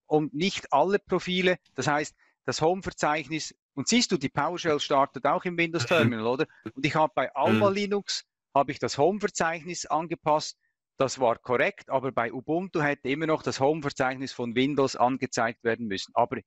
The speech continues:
Speaker 1: ist ja egal. Wir sehen ja, dass es
Speaker 2: Ja.
Speaker 1: funktioniert. Perfekt.
Speaker 2: Ja, vielleicht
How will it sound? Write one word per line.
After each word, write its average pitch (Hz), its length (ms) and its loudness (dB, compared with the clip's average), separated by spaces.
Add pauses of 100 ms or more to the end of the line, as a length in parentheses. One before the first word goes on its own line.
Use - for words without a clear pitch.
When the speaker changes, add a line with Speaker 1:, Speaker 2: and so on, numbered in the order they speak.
Speaker 1:
ist - 220 -2
ja 113 80 2
egal. 95 320 -2 (180)
Wir 143 120 0
sehen 175 260 0
ja, 160 180 -2 (180)
dass 123 140 -2
es 123 100 -6
Speaker 2:
Ja. - 60 -12
Speaker 1:
funktioniert. 104 720 -2 (760)
Perfekt. 104 420 -6
Speaker 2:
Ja, 92 200 0
vielleicht 113 360 0